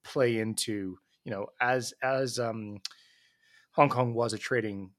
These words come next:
area and a trading port and a strategic capital for a certain amount of time during the Mongol Empire,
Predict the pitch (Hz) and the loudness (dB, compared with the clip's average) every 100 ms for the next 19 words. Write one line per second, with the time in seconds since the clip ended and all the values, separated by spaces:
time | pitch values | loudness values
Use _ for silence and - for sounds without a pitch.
0 | _ 117 113 101 95 135 123 113 117 101 | _ 0 2 0 -2 -6 -6 -6 -4 -4
1 | 92 117 110 123 123 113 - 123 135 120 | -4 -4 -2 0 0 0 -2 -4 -6 -6
2 | - - 123 - 113 104 - 110 104 - | -6 0 0 0 0 -2 -2 -2 -2 -4
3 | - 110 104 101 - 107 101 101 107 98 | -6 -6 -6 -6 -6 -6 -6 -8 -8 -8
4 | 95 - 104 104 104 101 95 98 - 107 | -10 -8 -4 -4 -2 -2 -4 -4 -6 -6
5 | 95 90 98 | -4 -4 -4